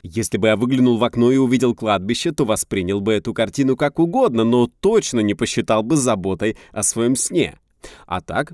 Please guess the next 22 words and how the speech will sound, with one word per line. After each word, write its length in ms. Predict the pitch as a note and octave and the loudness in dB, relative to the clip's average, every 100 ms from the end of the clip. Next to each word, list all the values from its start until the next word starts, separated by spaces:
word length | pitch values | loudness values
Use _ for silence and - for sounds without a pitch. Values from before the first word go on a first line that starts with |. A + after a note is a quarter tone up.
| - | -20
все 240 | - D#2+ | -14 -10
понятно 440 | D#2 B2 D#2+ D#2+ F2 | -4 -4 -4 -6 -8
объяснили. 600 | E2+ E2+ - - - - _ - - - | -8 -10 -12 -16 -20 -20 _ -20 -20 -12
Что 220 | - E3+ | -2 -2
специально 600 | - C3 - B2 B2 A2 | 0 -2 0 2 2 2
поселили 500 | A2 - A#2 G#2 F#2 | 0 -4 0 0 0
меня 260 | F2+ F2 E2+ | -2 -4 -4
в 80 | |
номер 280 | F2+ A2+ A2 | 0 2 2
не 160 | G#2 G#2 | 2 0
с 120 | - | 0
видом 340 | C#3+ G#3+ D#3+ | -2 0 2
на 80 | B2 | 2
центральную 600 | - A#2+ A2+ G#2+ D#2+ E2+ | 2 0 0 0 -2 -6
площадь, 440 | E2 A#2+ G2+ G#2 - | -2 -2 -2 -4 -10
а 120 | F#2 | -10
с 140 | - A2 | -8 -6
окнами 400 | D3+ F#3+ A3 G3 | -6 -4 0 2
на 200 | C3 G2+ | 2 0
тихий, 500 | - F3+ F#3+ G#3+ - | -4 -6 -6 -6 -4
уютный 680 | D3 C#3+ D3+ - A#2+ G#2 - _ | -2 2 2 2 0 0 -4 _
сквер, 720 | - - - A#2 F2+ B2 A3+ | -4 -4 -2 -6 -2 -2 -2